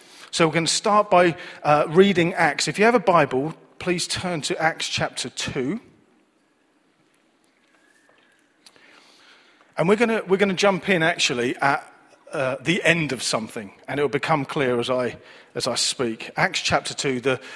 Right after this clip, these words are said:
the verses will hopefully come up, bingo, behind me. Um, I'm gonna start at,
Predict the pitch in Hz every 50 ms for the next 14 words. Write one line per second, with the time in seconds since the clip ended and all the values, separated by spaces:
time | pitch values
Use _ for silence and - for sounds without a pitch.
0 | - - - 135 123 156 185 180 - - 151 - 170 175 165 147 - - 165 160
1 | - - 147 139 - - 165 151 139 147 - - - - - - - _ - 127
2 | 131 131 123 117 107 98 - - - 131 123 151 156 151 131 120 151 185 180 -
3 | - - - - - - _ _ _ _ _ _ _ _ _ _ _ _ _ _
4 | _ _ - - - - - - - - - - - - - - _ _ - 160
5 | 160 156 156 156 160 180 - - - - _ _ _ _ _ _ _ _ _ _
6 | _ - - 175 202 226 233 - 214 202 196 175 - - - - - - 190 170
7 | 165 156 156 160 - - - - - - - - - 156 151 147 143 139 - -
8 | - - - -